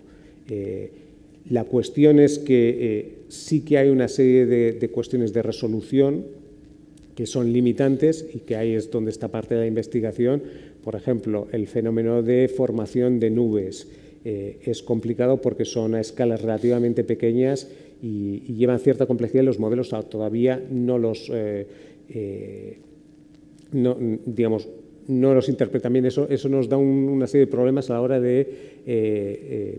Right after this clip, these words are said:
predecir, por ejemplo, extremos meteorológicos. Eh, en el océano ocurre,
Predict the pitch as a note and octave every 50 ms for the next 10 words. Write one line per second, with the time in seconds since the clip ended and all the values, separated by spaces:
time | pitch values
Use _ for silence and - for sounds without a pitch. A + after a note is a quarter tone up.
0 | - - A2 A#2 A2+ A2+ G#2+ - - C#3 C#3 - - A#2+ G#2+ - C3+ C3 B2 C#3+
1 | C3+ A#2 G#2+ - - - - - C3+ B2 A2+ A2 G#2 G2 A2+ A2 G#2 - A2 G#2
2 | G2+ A2 A2 - - G#2+ - - A2+ F#2+ - - - - - - - - - -
3 | - - A#2+ A2+ A2 A2 A2+ - - - C#3 B2+ B2+ B2+ B2+ C3+ B2 - E3+ F3
4 | E3+ F3 F3+ F3+ E3+ E3 D3+ C#3+ C#3+ C#3+ C#3 B2 - - C3+ C#3 C3+ C3 C3 B2
5 | A#2+ A#2 A2+ A#2 A#2+ A#2 A2+ A2 - -